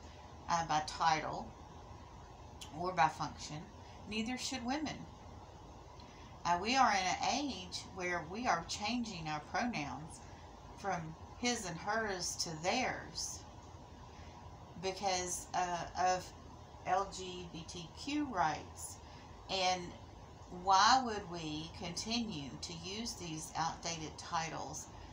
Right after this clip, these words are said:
that are absolutely, positively discriminatory towards women? Now, there are a couple people online that are, that use the term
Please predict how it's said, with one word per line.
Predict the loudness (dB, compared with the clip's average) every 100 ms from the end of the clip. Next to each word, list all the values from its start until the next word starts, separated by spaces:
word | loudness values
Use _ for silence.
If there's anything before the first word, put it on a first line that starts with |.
| -14 -4
that | 0 4
are | 4 2 0 4
absolutely, | 4 4 0 -2 -4 -4 -6 -8 -6
positively | 2 4 2 -2 -4 -4 -4 -4 -4 -6 -12 -14 -12 -2
discriminatory | 0 2 0 0 0 -2 -4 -6 -4 -2 -2 -6
towards | -8 -8 -6
women? | -6 -6 -6 -8 -8 -2
Now, | 0
there | 0
are |
a | -2
couple | -2 0 0 0
people | -2 -4 -2 0 0 -4 -14 -14 -14 -6 6
online | 8 8 6 4 4 2 0
that | -2
are, | 0 0 -2 -12 -14 -12 -4
that | -2 0
use | 0 0 0
the | -2 -4
term | -2 2 4 4 0 -4